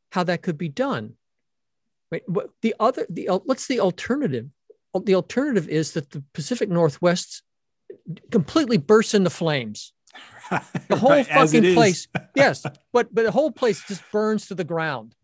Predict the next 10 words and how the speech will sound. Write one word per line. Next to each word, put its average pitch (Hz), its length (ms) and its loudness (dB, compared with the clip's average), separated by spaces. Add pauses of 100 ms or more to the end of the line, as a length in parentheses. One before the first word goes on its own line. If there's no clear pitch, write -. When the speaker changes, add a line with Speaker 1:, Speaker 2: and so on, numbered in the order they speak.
(160)
Speaker 2:
Right. 120 220 -8 (380)
Speaker 1:
Right. 160 100 -6
And 165 100 -10
people 214 220 0
go, 185 200 0
"Oh 269 160 0
my 143 220 -2 (100)
God, 226 280 -2
it's 135 180 -8
hot." 220 360 -6